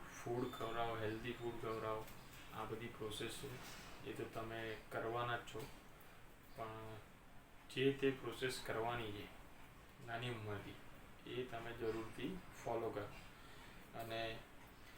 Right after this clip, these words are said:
બી સી સી આઈ આયોજિત ટુર્નામેન્ટ્સમાં પણ એને રમવાના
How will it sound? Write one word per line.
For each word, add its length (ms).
બી 160
સી 160
સી 220
આઈ 120
આયોજિત 540
ટુર્નામેન્ટ્સમાં 720
પણ 140
એને 220
રમવાના 500